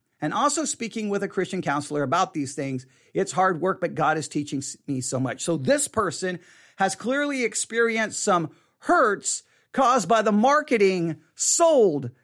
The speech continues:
type of Christianity. That, they don't go into any details there,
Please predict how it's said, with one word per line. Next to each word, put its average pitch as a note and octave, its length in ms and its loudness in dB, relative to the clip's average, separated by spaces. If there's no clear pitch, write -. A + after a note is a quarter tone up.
type G#3+ 360 2
of G3 120 0
Christianity. E3 920 0
That, G#3+ 300 2
they A#3 140 4
don't C#4+ 220 4
go D#4 220 0
into C#4+ 220 -2
any C4+ 480 -2
details C#3+ 580 0
there, C3+ 360 -2